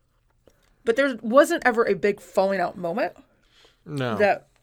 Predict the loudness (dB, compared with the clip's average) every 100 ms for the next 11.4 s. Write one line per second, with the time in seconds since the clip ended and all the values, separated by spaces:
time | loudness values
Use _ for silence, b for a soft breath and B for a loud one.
0 | _ -12 0 2 2 -2 -2 -4 -2 -2
1 | -4 -4 -12 -8 -8 -10 _ _ _ _
2 | _ -14 -8 -8 -8 -12 -16 _ _ b
3 | b b -2 2 2 2 2 0 0 -2
4 | -2 -2 0 0 0 0 -2 -2 -2 -4
5 | -4 -4 -4 -2 -4 -4 -6 -4 -6 -4
6 | -2 -4 -4 -10 -10 -10 -10 -10 -10 -8
7 | -8 -10 -10 -10 -14 b b b b b
8 | -4 2 2 2 0 0 0 -4 -8 -8
9 | -10 -6 -4 -4 -6 -12 -6 -4 -2 -4
10 | -6 0 2 2 0 -2 -2 -4 -4 -4
11 | -4 -6 -10 -10